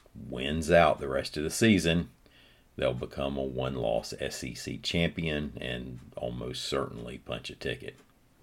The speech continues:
Bayside Academy's volleyball team lost in the state playoffs Tuesday,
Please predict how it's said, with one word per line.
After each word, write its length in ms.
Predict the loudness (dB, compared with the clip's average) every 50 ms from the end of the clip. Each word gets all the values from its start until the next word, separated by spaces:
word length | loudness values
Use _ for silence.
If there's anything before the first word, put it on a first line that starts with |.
| -20 -20 -20 -20 -20 -20 -20 -20 -20 -20 -20 -20 -20 -20 -20 _ _ _ -20 -20 -20 -20 -20 -20 -20 -20 -20 -20 -20 _ -20 2 8
Bayside 520 | 10 10 10 10 8 8 8 8 8 8
Academy's 560 | 6 6 6 8 8 8 8 6 4 2 2 6
volleyball 600 | 8 8 8 8 6 6 6 6 6 6 4 0
team 360 | 0 0 0 2 2 2 4
lost 420 | 6 6 6 4 4 0 -2 -4
in 80 | -4 -4
the 80 | -4
state 400 | -6 -2 0 0 0 0 -2 -6
playoffs 640 | -2 4 6 6 8 8 8 6 6 4 4 2 -2 -4
Tuesday, 640 | -4 -2 -2 0 -2 -2 -2 -2 -4 -6 -8 -12